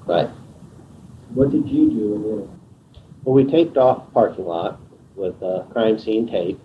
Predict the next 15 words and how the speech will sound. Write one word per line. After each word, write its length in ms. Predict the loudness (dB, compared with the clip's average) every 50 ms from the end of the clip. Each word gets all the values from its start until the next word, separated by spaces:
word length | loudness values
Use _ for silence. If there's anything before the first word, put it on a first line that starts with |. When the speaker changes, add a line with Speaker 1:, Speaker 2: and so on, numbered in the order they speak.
| -20 _ _ -20 -20 -18 -18 -18 -16 -12
Speaker 1:
and 180 | -8 -6 -2 0
I 140 | 0 0 0
stayed 340 | 0 0 0 2 2 2 2
in 100 | 2 2
the 140 | 2 2
inner 160 | 2 4 2 2
perimeter 580 | 0 -2 -2 -2 -2 0 -2 -2 -4 -2 -2 -2
of 140 | -2 -2
it. 120 | -2 -6 -6 -10 -20 -20 -20 _ _ _ _ _ -18
Um, 340 | -18 -16 -16 -16 -16 -18 -20 -20 _ -20 -20 -20 -16
and 360 | -12 -12 -10 -10 -10 -10 -4
I 140 | -2 -2 0
kept, 480 | 2 2 2 2 2 -2 -10 -14 -12
uh, 240 | -10 -10 -8 -10 -10 -12 -16 -20 _ -20 -20 -8 -2
I, 160 | -2 -2